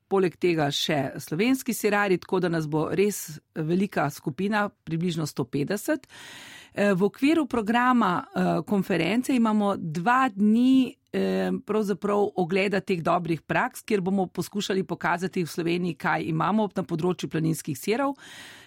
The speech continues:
Eh, prvi dan, eh, si bodo, eh, si bodo, si bomo ogledali,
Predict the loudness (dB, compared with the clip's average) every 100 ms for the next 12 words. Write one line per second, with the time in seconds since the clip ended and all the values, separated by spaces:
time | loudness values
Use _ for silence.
0 | -4 0 2 0 0 2 4 2 2 2
1 | 4 2 0 -2 2 2 2 0 -2 -2
2 | 2 0 2 2 2 0 -2 -2 -2 -4
3 | -10 -16 -6 0 0 0 0 0 2 2
4 | 2 2 0 2 2 2 2 2 2 2